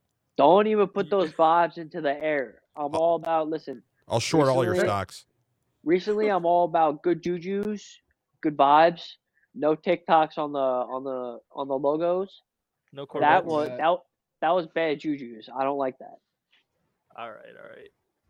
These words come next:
Speaker 4: How would you guys feel
Speaker 2: Next.
Speaker 4: about Matt Stafford going to the Jets? 'Cause what
Speaker 3: That
Speaker 4: if,
Speaker 3: would be bad
Speaker 4: what
Speaker 3: for
Speaker 4: if
Speaker 3: both
Speaker 4: Wat-,
Speaker 3: sides.
Speaker 4: what if Watson wants to go to Miami? 'Cause everyone, from the beginning, it's been Watson wants to go to Miami.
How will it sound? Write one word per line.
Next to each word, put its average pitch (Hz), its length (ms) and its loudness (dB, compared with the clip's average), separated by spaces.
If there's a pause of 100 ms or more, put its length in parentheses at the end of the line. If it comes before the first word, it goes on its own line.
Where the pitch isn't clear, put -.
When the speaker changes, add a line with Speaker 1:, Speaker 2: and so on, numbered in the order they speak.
(120)
Speaker 4:
How 180 160 2
would 233 140 2
you 240 80 -2
guys 254 200 2
feel 226 180 0
Speaker 2:
Next. 220 100 2
Speaker 4:
about 196 200 2
Matt 165 300 -4
Stafford 175 600 -4
going 180 180 -2
to 160 40 -6
the 131 200 -10
Jets? - 920 -14 (840)
'Cause 190 180 -4
what - 60 -4
Speaker 3:
That 165 100 6
Speaker 4:
if, 190 60 8
Speaker 3:
would 196 80 4
be 185 100 0
bad 170 280 6
Speaker 4:
what - 20 6
Speaker 3:
for 302 60 4
Speaker 4:
if 139 60 -2
Speaker 3:
both 147 80 4
Speaker 4:
Wat-, 143 160 4
Speaker 3:
sides. 117 520 -4 (160)
Speaker 4:
what 233 240 2
if 302 160 0
Watson 226 680 0
wants 202 300 -2
to 208 80 -6
go 208 100 0
to 202 60 0
Miami? 160 480 -2
'Cause 156 220 -10
everyone, 247 520 0
from 247 220 -2
the 262 60 -4
beginning, 202 380 -2
it's 160 140 -6
been 165 220 -6
Watson 160 320 0
wants 156 160 -6
to 151 60 -12
go 147 60 -4
to 143 60 -6
Miami. 123 500 -10